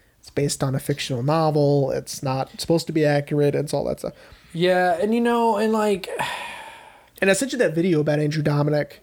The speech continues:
Speaker 2: I meant to, I
Speaker 1: from
Speaker 2: still haven't watched it
Speaker 1: Cinefix,
Speaker 2: yet,
Speaker 1: yeah.
Speaker 2: but, you know, my thing with that is, had they even, had he done an actual biopic, it would have still been fictionalized.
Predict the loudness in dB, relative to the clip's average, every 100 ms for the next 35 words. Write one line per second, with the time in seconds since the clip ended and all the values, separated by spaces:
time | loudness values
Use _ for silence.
0 | -4 -2 0 0 -2 0 2 4 4 4
1 | 2 2 0 -2 -2 0 2 4 4 2
2 | -2 -20 -20 -4 -2 0 0 0 0 0
3 | 0 0 0 -2 -8 _ _ -2 2 2
4 | 0 -8 -6 -4 0 0 2 0 0 -2
5 | -2 -2 -4 -8 -14 -8 -2 2 2 0
6 | 0 2 2 2 2 0 -2 -4 -4 -4
7 | -2 0 -2 -4 -10 _ _ _ _ _
8 | _ _ -2 2 2 2 -2 -8 -12 -12
9 | -4 -2 0 -2 0 2 2 0 -4 -4
10 | -6 -6 -8 -12 -16 -18 -20